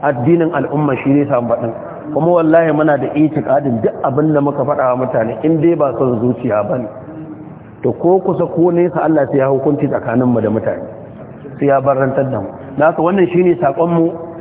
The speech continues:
da haka dan Allah, inda wanda ya san shi ko ya ji saƙonmu, daga nan zuwa gobe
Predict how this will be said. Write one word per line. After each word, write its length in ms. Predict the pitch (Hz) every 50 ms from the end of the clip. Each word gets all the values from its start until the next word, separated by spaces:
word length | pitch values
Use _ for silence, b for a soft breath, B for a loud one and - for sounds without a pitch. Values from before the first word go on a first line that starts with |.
| - - 123
da 80 | 139
haka 160 | 165 165 175 156
dan 120 | 156 160 165
Allah, 220 | 175 170 165 156 170
inda 260 | 175 185 180 160 156
wanda 300 | 147 151 160 165 151 143
ya 120 | 143 143 - -
san 160 | 151 156 151
shi 100 | 147 139 -
ko 120 | - 143 143
ya 60 | 147
ji 100 | 139 147 143
saƙonmu, 480 | 143 123 - - 139 143 139 139 131 131 - - - B B B B B B -
daga 200 | 123 127 127 135
nan 180 | 156 165 160 147
zuwa 200 | 135 160 151 143
gobe 420 | 127 135 131 123 143 143 143 151